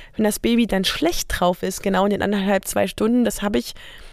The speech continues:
auch schon erlebt, wenn das die ganze Zeit weint, dann kommt man gar nicht dazu, alles zu testen, was man testen möchte. Dann muss man gegebenenfalls noch mal ein zweites Mal einen Termin ausmachen. Das muss man halt einfach wissen.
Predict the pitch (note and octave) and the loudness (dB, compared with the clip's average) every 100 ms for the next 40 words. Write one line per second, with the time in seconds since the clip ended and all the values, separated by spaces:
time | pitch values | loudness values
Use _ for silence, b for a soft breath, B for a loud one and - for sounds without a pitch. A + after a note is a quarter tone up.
0 | B - G#3 - C4+ A#3+ G#3+ A3 B3+ C4 | B 0 0 2 -2 0 2 4 2 0
1 | - G#3 - G#3 G#3 G#3+ - G#3+ G3 F#3 | -2 -4 -4 -4 -2 -2 -2 -2 0 0
2 | F#3+ A#3 G#3+ G#3 - A#3+ B3 A3 G3+ F#3 | 2 2 -2 -2 -2 0 2 2 2 2
3 | F#3+ - F#3+ - G3+ F#3 F#3 - G3+ - | 0 0 -4 -4 -4 -2 -2 -2 -4 0
4 | G3 - G#3+ G3 F3+ - F#3+ - G3 F3+ | 0 0 -2 0 -2 0 -2 0 2 2
5 | F#3+ - B3 B3 B B B B F#3+ G#3+ | 0 0 -2 -2 B B B B 0 0
6 | G#3+ A3 G3+ F#3 G#3 G#3+ G3 G3+ G3 G#3 | 2 0 0 0 0 0 2 0 0 0
7 | F#3+ F#3 - - G#3+ A3 A3 A3+ G#3 - | 0 0 0 2 2 2 -2 0 0 0
8 | G3+ - G3+ G#3+ G#3 - G#3 G#3+ G3 - | -2 0 2 2 2 -2 -2 -4 -4 -2
9 | G#3+ B B B B B - G#3+ C4+ D4 | -6 B B B B B 0 2 4 4
10 | C4 - G#3 A#3+ - - G3 A#3 A#3 A3+ | 2 2 2 0 -4 -6 0 0 2 0
11 | F#3+ | 2